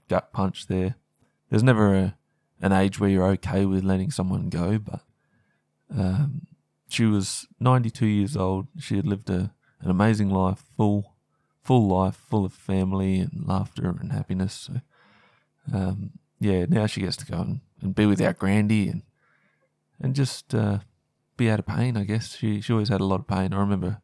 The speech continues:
even as a little kid, she had a lot of pain with her arthritis and, and things like that. So, yeah, never, never easy, but it's one of those things. We're gonna go and celebrate her life, and, and we're gonna be, um,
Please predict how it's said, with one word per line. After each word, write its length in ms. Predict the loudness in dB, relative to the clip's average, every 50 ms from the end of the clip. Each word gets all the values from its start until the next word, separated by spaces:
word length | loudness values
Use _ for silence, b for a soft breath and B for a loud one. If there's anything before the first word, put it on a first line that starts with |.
| _ -6
even 220 | -6 -4 -2 -4
as 160 | -4 -4 -4 -6
a 80 | -10 -10 -8 -6
little 180 | -6 -6 -6
kid, 280 | -4 -4 -2 -2 -2 -4 -10 b b b b b b b _ _ _ _ _ _ _ _
she 160 | _ -8 -4
had 120 | -2 0 0
a 20 |
lot 120 | 0 -2 -2
of 60 | -2
pain 240 | -2 0 0 -2 -2
with 120 | -2 -2
her 100 | -4 -6 -4 -6
arthritis 800 | -8 -8 -8 -6 -4 -2 0 0 2 0 0 -2 -2 -4 -8 -12
and, 200 | -12 -12 -12 -12 _ _ _ _ _ _ _ _ -14
and 140 | -10 -8 -6
things 180 | -6 -4 -4
like 140 | -4 -4 -2 -2
that. 180 | -2 -4 -4 -6 _
So, 220 | -16 -12 -10 -8 -8 -10 b b b b b b b b b b b _ _
yeah, 240 | -2 2 2 2 2 2
never, 320 | 2 2 2 4 2 0 -2
never 320 | 0 0 0 2 2 2
easy, 260 | 2 0 0 0 -2 -2
but 300 | -2 -4 -4 -4 -6 _ _ _ _ _ _ _ _ _ -6
it's 160 | -6 -4 -2
one 100 | -2 -2
of 60 | -2 -2
those 180 | -2 -2 -2
things. 220 | -4 -4 -2 -2 -2
We're 80 | -2
gonna 160 | 0 0 0
go 100 | 0 0
and 160 | 0 -2 -4 -2
celebrate 380 | 0 2 2 2 2 0 0
her 160 | 0 0 0
life, 340 | 0 0 0 -2 -4 -4 -4
and, 160 | -4 -4 -4 -6 -10 _ _ _ _ _ _ _ _ _ _ _ _ _
and 160 | -4 -2 0
we're 80 | 0 2
gonna 160 | 0 0 0
be, 540 | -2 -2 -2 -2 -2 -2 -4 -4 -4 -4 -4
um, 280 | -4 -4 -4 -6 -6